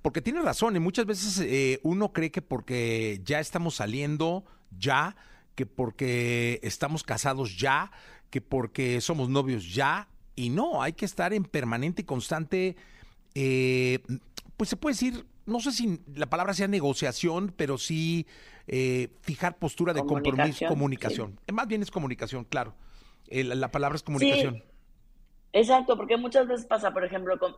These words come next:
Speaker 2: sobre todo, o sea, en general, pero se presta mucho en prácticas, en prácticas, eh, sexuales, como, no sé, por ejemplo, el sexo anal, que quizás para algunas personas no es una práctica cotidiana y entonces en algún momento te dije que sí,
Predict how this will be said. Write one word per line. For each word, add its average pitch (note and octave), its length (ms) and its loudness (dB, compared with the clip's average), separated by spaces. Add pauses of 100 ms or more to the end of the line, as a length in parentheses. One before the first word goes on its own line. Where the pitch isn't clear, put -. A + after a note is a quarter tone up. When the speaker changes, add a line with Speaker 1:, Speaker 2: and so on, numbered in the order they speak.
(100)
Speaker 2:
sobre G#3 260 -6
todo, B3 380 -2 (560)
o - 60 -12
sea, F3+ 120 -6
en F#3 100 -6
general, D#3 720 2 (100)
pero E3 200 2
se F3 160 2
presta G3 420 0
mucho G3 440 0
en E3+ 140 -2
prácticas, F3 760 2 (500)
en D#3+ 140 -2
prácticas, E3 600 4
eh, D3 260 0
sexuales, D#3+ 720 0
como, C#3+ 300 -6
no C#3 200 -10
sé, - 280 -14
por - 120 -12
ejemplo, C3+ 300 -6
el C#3 60 -2
sexo E3 300 -2
anal, C#3+ 300 -4
que D#3 160 -2
quizás F3+ 400 2 (400)
para D3 180 2
algunas F3 380 0
personas E3 480 -2
no D#3+ 100 -2
es D#3+ 80 -4
una D#3+ 220 -4
práctica C#3+ 420 2
cotidiana C#3+ 640 0
y C#3 60 -2
entonces C#3 220 -8
en C#3+ 60 -4
algún D#3+ 300 -2
momento D#3+ 640 0
te D3+ 120 -2
dije C#3+ 260 -6
que - 120 -4
sí, F3+ 440 0